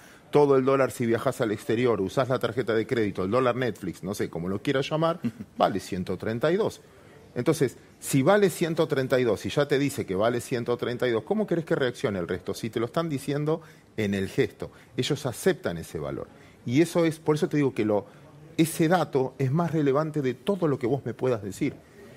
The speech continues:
Speaker 1: Entonces, ¿qué hace un operador de, y bueno, y saca la cuenta? Mira, hay dos cosas que pasaron que no son menores. Hoy rebotó un poco el mercado y me deja más tranquilo.
Speaker 2: Mm.
Speaker 1: Pero es la primera vez en la historia.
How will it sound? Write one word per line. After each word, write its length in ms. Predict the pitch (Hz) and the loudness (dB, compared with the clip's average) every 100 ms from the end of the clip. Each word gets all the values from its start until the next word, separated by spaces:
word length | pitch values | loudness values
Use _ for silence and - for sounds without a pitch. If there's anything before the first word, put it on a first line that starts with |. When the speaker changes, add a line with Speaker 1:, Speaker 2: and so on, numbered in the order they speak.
| - - | -20 -8
Speaker 1:
Entonces, 300 | 113 131 123 | -2 -2 -2
¿qué 120 | - 185 | 2 2
hace 180 | - 160 | 2 0
un 80 | |
operador 380 | 135 131 123 127 | 2 2 2 2
de, 60 | 123 | 2
y 60 | 139 | 0
bueno, 220 | 127 107 | 0 -2
y 40 | |
saca 280 | 107 135 131 | -2 -2 0
la 100 | 120 | 0
cuenta? 360 | 135 139 131 - - - - - | 0 0 -2 -4 -14 -20 -20 -2
Mira, 200 | 135 131 - | 2 2 4
hay 120 | 175 | 2
dos 120 | 180 | 2
cosas 260 | 180 - 151 | -2 -4 -4
que 120 | 139 | -2
pasaron 480 | 131 - 147 147 - - | -2 -2 -2 -2 -6 -4
que 140 | 127 | -2
no 160 | 139 147 | -2 -4
son 260 | - 147 | -4 -2
menores. 600 | 143 113 113 90 76 - - - - - - - - - - - - - - - | 0 0 -2 -4 -8 -14 -20 -20 -20 -20 -20 -20 -20 -20 -20 -20 -20 -20 -12 0
Hoy 120 | 156 | 4
rebotó 300 | 151 135 147 | 6 4 2
un 80 | 127 | 0
poco 220 | 117 104 | 0 0
el 40 | |
mercado 320 | 95 101 113 120 | -2 -2 0 0
y 60 | |
me 80 | 104 | 0
deja 200 | 113 120 | 0 -2
más 160 | 107 98 | -4 -4
tranquilo. 460 | 101 98 76 69 | -8 -6 -6 -6
Speaker 2:
Mm. 240 | 175 156 147 147 | -8 -8 -6 0
Speaker 1:
Pero 140 | 160 | 0
es 40 | |
la 100 | 160 | 0
primera 260 | 156 147 151 | 0 0 0
vez 140 | 151 | 0
en 60 | 139 | -2
la 40 | 123 | -4
historia. 360 | 135 87 73 | -2 -4 -6